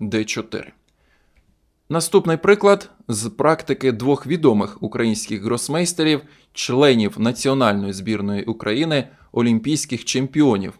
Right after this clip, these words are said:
Олександра Моїсеєнка та Андрія Волокітіна. Партію було зіграно у командному чемпіонаті Росії у дві тисячі п'ятому році. Поєдинок досить короткий,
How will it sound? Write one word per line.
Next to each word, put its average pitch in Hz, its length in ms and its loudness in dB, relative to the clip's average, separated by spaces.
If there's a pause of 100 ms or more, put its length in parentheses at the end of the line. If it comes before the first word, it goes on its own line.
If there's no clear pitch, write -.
(100)
Олександра 107 640 -2
Моїсеєнка 147 880 0 (280)
та 156 340 2
Андрія 113 540 0
Волокітіна. 110 720 -4 (720)
Партію 135 420 2
було 113 340 2
зіграно 139 680 0
у 127 320 2 (160)
командному 101 600 0
чемпіонаті 104 600 -4
Росії 165 560 0
у 131 140 -2
дві 107 160 -4
тисячі 120 400 -6
п'ятому 107 800 0
році. 110 540 -2 (840)
Поєдинок 196 580 2
досить 160 400 -2
короткий, 156 680 2